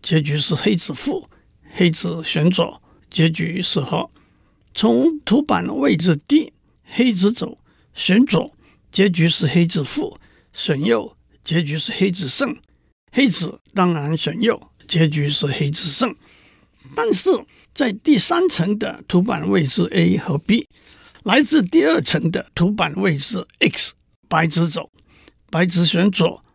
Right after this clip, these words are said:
来到图板位置 A，结局是黑子胜。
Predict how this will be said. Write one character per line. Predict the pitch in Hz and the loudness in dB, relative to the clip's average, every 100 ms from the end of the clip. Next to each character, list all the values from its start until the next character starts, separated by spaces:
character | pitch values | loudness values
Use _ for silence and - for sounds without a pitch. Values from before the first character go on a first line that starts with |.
| _ 254 | _ -4
来 | 170 180 | 0 2
到 | 170 147 | 0 0
图 | 156 190 | 0 2
板 | 165 - 214 | 0 0 2
位 | 170 | 2
置 | 131 - - | 2 -4 0
A， | 214 349 - _ _ _ - | 0 0 -8 _ _ _ -2
结 | 175 | -2
局 | 151 151 | 2 2
是 | 160 143 127 | 2 2 2
黑 | 156 | 2
子 | 156 147 127 | 2 0 0
胜。 | 113 98 | -2 -2